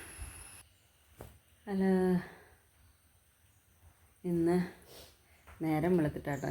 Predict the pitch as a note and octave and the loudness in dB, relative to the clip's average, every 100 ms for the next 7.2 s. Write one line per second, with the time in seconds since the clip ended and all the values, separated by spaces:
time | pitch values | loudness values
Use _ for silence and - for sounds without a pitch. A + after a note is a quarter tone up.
0 | C#3+ D3 D#3 E3+ - _ _ _ _ - | -2 0 0 -2 -8 _ _ _ _ -20
1 | _ _ _ _ _ E3 D#3 D#3+ D#3+ D3 | _ _ _ _ _ -4 0 2 2 0
2 | C#3+ D3 D3 D#3 D#3 - _ - - - | 0 -2 0 0 -4 -12 _ -20 -20 -20
3 | - - _ - _ _ _ - D#3+ D#3 | -20 -20 _ -20 _ _ _ -8 -2 -2
4 | D#3 E3+ D#3 D#3 D3+ D3 D3+ D3+ D3+ D3 | -2 -2 -2 0 0 -2 0 0 0 2
5 | D3 D3+ D3 C#3+ D3 D3 D3+ D3 C3+ C#3 | 2 2 0 -4 -6 -8 -4 -6 -4 -4
6 | C#3 D3 D3 C#3 B2 B2 D#3+ D3+ C#3+ D3 | -4 -4 -8 -6 -8 -8 -6 -6 -4 -6
7 | C#3+ | -6